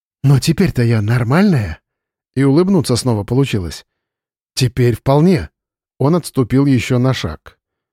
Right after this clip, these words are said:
Лицом к лицу лица не увидать. Большое видится на расстоянии.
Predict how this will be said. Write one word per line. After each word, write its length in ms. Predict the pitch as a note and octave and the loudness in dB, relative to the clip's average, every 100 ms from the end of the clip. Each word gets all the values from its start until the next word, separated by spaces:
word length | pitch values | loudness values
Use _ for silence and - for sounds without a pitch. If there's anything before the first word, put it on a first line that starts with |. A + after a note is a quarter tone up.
| _ _ - | _ _ -4
Лицом 500 | A#2+ A#2+ - D#3 C#3+ | 0 0 0 0 0
к 60 | |
лицу 340 | C3 B2+ - E3 | -2 -2 0 0
лица 280 | D3+ B2+ D3+ | 2 0 0
не 120 | C#3+ | 2
увидать. 680 | B2+ A2+ A2 C#3 D#3+ - - _ _ _ | 2 0 0 -2 -2 -8 -20 _ _ _
Большое 720 | - G#2+ A2 F2+ - F3 D3 G#2+ | -4 -2 -2 -2 0 2 2 0
видится 340 | B2 C3+ C3+ | -2 -2 0
на 120 | C3 | 2
расстоянии. 960 | C3 - - A#2 A#2+ D#3 C3 F2 B1 | 0 -2 -2 -2 0 0 0 -4 -12